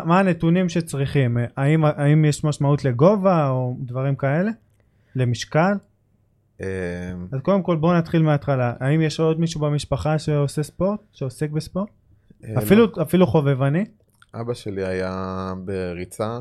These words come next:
Speaker 2: כמה שנים טובות, ממש היה נוסע גם למחנות אימונים בחו"ל וזה. אמ, הוא קצת דפק לעצמו את הברכיים ומאז הוא קצת ירד מזה, אבל בגדול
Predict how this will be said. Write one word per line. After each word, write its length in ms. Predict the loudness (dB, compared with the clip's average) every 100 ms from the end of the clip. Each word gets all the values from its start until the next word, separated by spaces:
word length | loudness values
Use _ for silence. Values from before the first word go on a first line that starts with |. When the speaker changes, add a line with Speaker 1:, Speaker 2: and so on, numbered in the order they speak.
| -10
Speaker 2:
כמה 220 | -12 -12
שנים 260 | -10 -10 -10
טובות, 500 | -10 -8 -8 -8 -14
ממש 360 | -14 -14 -12
היה 120 | -10
נוסע 280 | -10 -8 -8
גם 200 | -6 -8
למחנות 440 | -12 -14 -14 -14 -14
אימונים 320 | -14 -14 -14
בחו"ל 400 | -16 -12 -10 -8
וזה. 360 | -10 -8 -8 -10 -16 _ _
אמ, 60 | -14 -10 -10 -10 -10 -12
הוא 80 | -16
קצת 240 | -10 -10
דפק 360 | -10 -12 -12 -10
לעצמו 300 | -12 -10 -14
את 140 | -12
הברכיים 680 | -10 -10 -10 -12 -10 -12 -10 -10
ומאז 380 | -10 -12 -12
הוא 260 | -12 -12 -12 -16 _ -20 -20
קצת 280 | _ -14 -10
ירד 240 | -8 -8 -8
מזה, 240 | -10 -12
אבל 160 | -12 -12
בגדול 760 | -12 -10 -8 -6 -6 -8 -12